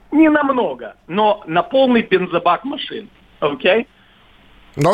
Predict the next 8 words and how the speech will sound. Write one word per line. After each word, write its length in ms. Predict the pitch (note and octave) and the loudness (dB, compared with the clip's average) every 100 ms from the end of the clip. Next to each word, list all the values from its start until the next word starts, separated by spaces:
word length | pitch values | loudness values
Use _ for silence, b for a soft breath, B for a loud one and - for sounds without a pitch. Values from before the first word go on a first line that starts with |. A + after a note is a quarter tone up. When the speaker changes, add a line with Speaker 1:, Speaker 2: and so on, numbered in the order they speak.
| A#3+ | 2
Speaker 1:
Потом 140 | G3 | 0
Speaker 2:
ну, 240 | G#3+ A3 D#3+ | 2 0 0
по-, 60 | |
Speaker 1:
дальше. 220 | G#3 G3 A#3 | 0 0 -2
Speaker 2:
понимаю, 500 | B3 D#4 E4 F#3 G#3+ | -2 0 2 2 2
да, 240 | F3 D#3 | 2 0
так. 380 | D#3+ D3 E3 - _ _ _ _ _ _ _ - - | 0 0 0 -6 _ _ _ _ _ _ _ -20 -4
Speaker 1:
Да, 260 | A3 D#3+ | -2 -2